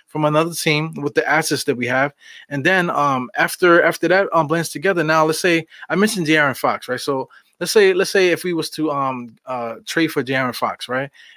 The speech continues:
And then, um, now we got R J, we got Obi Toppin. You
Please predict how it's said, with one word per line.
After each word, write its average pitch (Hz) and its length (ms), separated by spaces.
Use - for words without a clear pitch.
And 135 160
then, 147 160
um, 135 220
now 135 100
we 143 100
got 147 140
R 139 220
J, 131 180
we 127 100
got 127 220
Obi 131 220
Toppin. 139 420
You 139 60